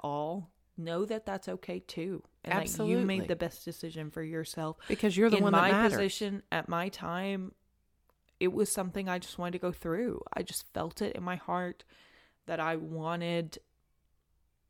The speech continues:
Speaker 1: I wanted to make sure he was behind bars. That was just part of the fire and the burn for me. But I completely empathize with other people who just, you know, m-,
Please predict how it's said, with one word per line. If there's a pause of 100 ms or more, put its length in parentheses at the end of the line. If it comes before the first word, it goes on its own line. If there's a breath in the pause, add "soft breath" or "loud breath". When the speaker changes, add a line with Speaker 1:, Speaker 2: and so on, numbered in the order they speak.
(360)
Speaker 1:
I
wanted
to
make
sure
he
was
behind
bars.
That
was
just
part
of
the
fire
and
the
burn (440 soft breath)
for
me. (680)
But
I
completely
empathize
with
other
people
who
just, (400 soft breath)
you
know,
m-,